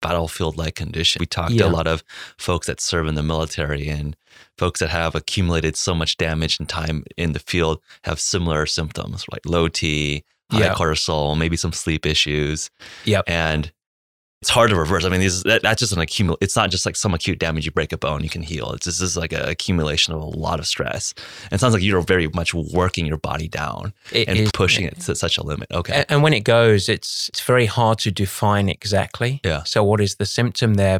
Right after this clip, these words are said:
Speaker 2: But I think up a level from that as well is the people, and so many of them at that time that I felt,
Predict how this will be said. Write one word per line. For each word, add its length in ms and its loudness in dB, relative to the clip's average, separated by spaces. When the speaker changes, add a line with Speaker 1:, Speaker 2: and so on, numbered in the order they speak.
Speaker 2:
But 100 4
I 80 6
think 280 2
up 200 2
a 60 4
level 380 2
from 240 0
that 180 2
as 160 0
well 340 4
is 360 0
the 240 0
people, 640 2
and 160 2
so 220 4
many 260 4
of 180 2
them 160 2
at 160 0
that 160 0
time 300 2
that 140 -2
I 80 0
felt, 320 0